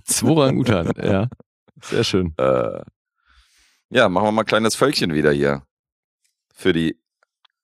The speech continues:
Speaker 2: breite Masse und für die Schmarotzer unter euch, die uns nicht supporten, sondern eine Episode, die alle hören können. Völkchen, habe ich ein Teekesselchen wieder gefunden.
Speaker 1: Ja.
Speaker 2: Fand ich
Speaker 1: Völkchen, ich habe mich auch gerade, es klingt halt mehr nach kleinem Volk.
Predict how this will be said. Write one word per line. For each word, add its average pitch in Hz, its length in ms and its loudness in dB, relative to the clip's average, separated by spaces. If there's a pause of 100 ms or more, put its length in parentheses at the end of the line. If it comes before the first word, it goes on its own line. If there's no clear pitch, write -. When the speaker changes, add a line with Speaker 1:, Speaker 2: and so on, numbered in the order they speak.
(340)
Speaker 2:
breite 113 340 2
Masse 104 340 2
und 78 160 -4
für 87 120 -6
die 78 360 -2 (800)
Schmarotzer 202 600 2
unter 73 200 2
euch, 87 180 2
die 80 100 -4
uns 80 120 -2
nicht 90 160 -6
supporten, 73 420 -2
sondern 71 420 -2
eine 67 220 -4
Episode, 73 360 0
die 71 140 -6
alle 87 160 2
hören 78 200 0
können. 87 380 -4 (240)
Völkchen, - 540 -6
habe 62 140 -12
ich 73 80 -16
ein - 60 -20
Teekesselchen 65 560 -10
wieder 64 140 -6
gefunden. 65 420 -10 (120)
Speaker 1:
Ja. 98 400 2 (540)
Speaker 2:
Fand - 220 -6
ich - 100 -6
Speaker 1:
Völkchen, 92 140 0
ich 92 120 -4
habe 104 100 0
mich 95 100 -2
auch - 140 -2
gerade, 95 180 -2
es 85 100 -8
klingt - 300 -2
halt 107 200 -2
mehr 101 180 4
nach 101 140 -2
kleinem 98 280 0
Volk. - 380 -2